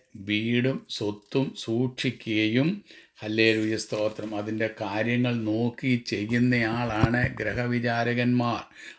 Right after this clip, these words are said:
അതിൻ്റെ ഉടമസ്ഥനല്ല, ഉടമസ്ഥനു വേണ്ടി, praise the Lord, ഹല്ലേലൂയ, കാര്യം നോക്കുന്നയാളാണ് ഗ്രഹവിചാരകന്മാർ. അപ്പോൾ വിവിധങ്ങളായ ദൈവകൃപയുടെ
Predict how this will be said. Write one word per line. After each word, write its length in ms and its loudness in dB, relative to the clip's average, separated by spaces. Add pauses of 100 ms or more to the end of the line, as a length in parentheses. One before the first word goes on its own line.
അതിൻ്റെ 280 -4
ഉടമസ്ഥനല്ല, 1160 4 (320)
ഉടമസ്ഥനു 800 4
വേണ്ടി, 720 4 (280)
praise 320 2
the 120 0
Lord, 340 2
ഹല്ലേലൂയ, 720 0
കാര്യം 640 2
നോക്കുന്നയാളാണ് 1040 0
ഗ്രഹവിചാരകന്മാർ. 1300 0 (420)
അപ്പോൾ 380 0
വിവിധങ്ങളായ 880 4 (120)
ദൈവകൃപയുടെ 1200 4